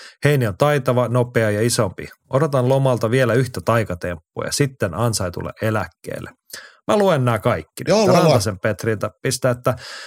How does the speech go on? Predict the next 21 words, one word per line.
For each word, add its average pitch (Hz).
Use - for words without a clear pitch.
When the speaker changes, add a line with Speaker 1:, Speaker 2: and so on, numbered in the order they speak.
Speaker 1:
on 151
todella 202
mielenkiintoista 147
nähdä, 139
mikä 135
on 143
Lomachenkon 139
nykytaso. 123
Mies 147
on 139
itsekin 139
sanonut, 147
että 123
vika 143
mahku 123
voittaa 107
kiistetun 104
mestaruus, 120
eli 110
työt 123
varmasti 110